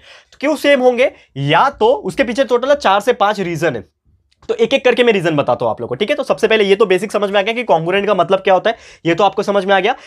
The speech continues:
लेकिन वो चार से पांच जो रीजन है वो उसको मैं एक एक करके एक्सप्लेन करता हूं। तो शुरुआत करता हूं, इसको रफ करके एक एक करके शुरुआत करता हूं, ताकि आप लोग को each and every point जो है वो अच्छे से समझ में आए,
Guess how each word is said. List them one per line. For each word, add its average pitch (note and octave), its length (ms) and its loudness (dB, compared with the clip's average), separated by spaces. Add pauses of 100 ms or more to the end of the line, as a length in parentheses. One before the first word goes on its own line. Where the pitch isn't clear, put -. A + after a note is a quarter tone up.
(120)
लेकिन F#3 180 0
वो C4 80 2
चार G#3+ 200 2
से B3 140 2
पांच G3 240 -2
जो A3 140 0
रीजन G3 280 2
है A#3+ 60 0
वो A#3 180 2
उसको C#4 200 0
मैं C4+ 100 4
एक G3+ 200 0
एक A#3+ 120 -6
करके G#3 180 -2
एक्सप्लेन F3 400 -4
करता D#3+ 220 0
हूं। C4 80 -2
तो - 120 -6
शुरुआत G3 360 0
करता F#3 200 -6
हूं, G3+ 60 -6
इसको F#3+ 160 -8
रफ F#3 200 -4
करके G#3+ 260 -6 (540)
एक G#3 140 0
एक - 60 -4
करके G#3 200 -2
शुरुआत D3 320 0
करता B2+ 200 -8
हूं, B2+ 60 -8
ताकि F3 200 -2
आप F3+ 160 -2
लोग F#3+ 100 -2
को G#3 80 2
each E3+ 200 0
and F3+ 100 0
every E3+ 220 -2 (100)
point E3 260 0
जो D#3+ 120 0
है E3 80 4
वो F3+ 120 -2
अच्छे D3+ 260 -6
से D#3+ 80 -6
समझ C3 260 -4
में B2 100 -4
आए, - 140 -10